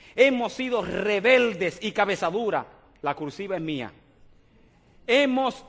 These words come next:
vivido, Señor, nos hemos apartado de tus mandamientos y de tus ordenanzas. No hemos obedecido a tus siervos los profetas, que en tu nombre hablaron a nuestros reyes,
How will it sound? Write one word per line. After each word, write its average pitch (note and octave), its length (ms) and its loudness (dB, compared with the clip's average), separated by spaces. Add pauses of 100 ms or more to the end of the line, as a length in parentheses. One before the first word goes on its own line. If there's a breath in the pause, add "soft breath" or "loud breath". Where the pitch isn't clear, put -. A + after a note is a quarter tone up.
(140)
vivido, A#3+ 640 -2
Señor, A3+ 520 -2
nos A3+ 180 -4
hemos A#3 240 -4
apartado A3+ 680 2
de A3+ 60 -2
tus G3 160 -10
mandamientos F#3+ 520 -2
y G#3 40 -4
de F#3+ 60 -2
tus F#3 220 -10
ordenanzas. E3 720 -4 (320 loud breath)
No C4 280 2
hemos C#4 340 0
obedecido A3 520 0
a A3+ 60 -2
tus A3 160 -8
siervos G#3+ 360 0
los G3 140 -2
profetas, G3 640 -4 (260 loud breath)
que G#3 140 4
en G3+ 220 -2
tu A3 120 -4
nombre G#3+ 640 -2 (160 loud breath)
hablaron G3+ 560 2
a F#3+ 60 -2
nuestros F3 380 -6
reyes, A3+ 520 -4